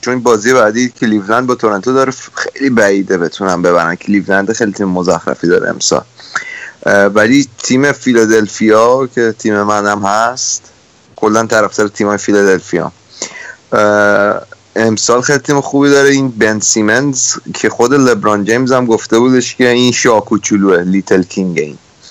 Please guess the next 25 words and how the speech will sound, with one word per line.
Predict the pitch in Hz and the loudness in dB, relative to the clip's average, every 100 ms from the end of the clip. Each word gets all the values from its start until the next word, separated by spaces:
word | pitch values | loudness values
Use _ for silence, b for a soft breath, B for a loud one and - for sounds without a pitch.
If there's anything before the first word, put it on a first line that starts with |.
| B B B B B - | B B B B B -2
اه، | 95 95 92 87 80 85 - 90 98 | 0 2 0 -2 -4 -8 -10 -6 -6
سال | - 113 117 | -2 2 2
روکیشه، | 123 113 104 135 135 143 | 2 2 0 0 2 2
اولین | 123 104 104 98 | 2 2 0 0
سالی | - 113 131 | 0 0 0
که | 131 | 0
داره | 127 127 127 120 123 | 2 2 2 0 0
حرفه‌ای | 127 123 - 131 | -2 -2 0 2
بازی | 127 123 | 2 0
می‌کنه، | 135 123 135 135 | -4 -2 0 0
خیلی | - 117 113 | -2 -2 0
بازیکن | 120 98 95 104 101 | 0 0 -4 -2 0
با | 101 98 | 2 0
استعدادیه. | - 101 101 113 127 135 139 _ B B B B - | 0 0 2 2 4 2 2 _ B B B B -4
اه، | 104 104 101 98 | 2 4 4 0
فکر | 95 131 131 | 0 -2 0
کنم | 135 135 | 0 2
اینا | 123 117 | 2 2
بیان | 110 104 | 2 2
از | 95 92 | 0 -2
اون | 95 | 0
ور، | 95 | 0
ولی | 95 110 143 143 _ | 2 2 2 -2 _
احتمالاً | 113 113 - 120 117 113 117 | -4 -4 -2 0 2 2 2
قهرمان | 151 139 120 113 110 113 123 143 139 | 2 2 2 0 -2 -2 -2 -2 -6